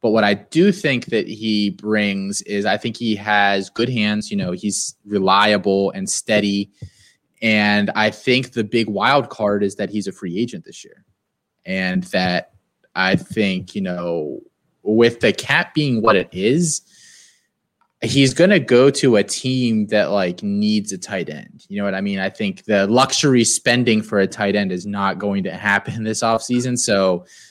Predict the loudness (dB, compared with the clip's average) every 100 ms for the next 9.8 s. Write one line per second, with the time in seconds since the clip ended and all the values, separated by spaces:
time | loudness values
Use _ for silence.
0 | -4 2 4 4 2 0 -8 _ _ -20
1 | -8 -6 0 -2 -2 -8 -2 0 0 0
2 | 2 6 6 6 4 2 0 0 -2 0
3 | -2 -6 -8 _ -10 -2 2 2 2 -2
4 | -4 -6 -8 -14 -8 -4 -2 -2 0 0
5 | 0 -2 -6 _ _ -12 -4 -2 0 2
6 | 2 4 2 0 -6 -12 -10 -12 -14 _
7 | _ _ -6 -4 -2 0 -2 -2 -14 -12
8 | -12 -10 -8 -6 -6 -8 -8 -4 -6 -6
9 | -12 -10 0 4 4 4 0 -2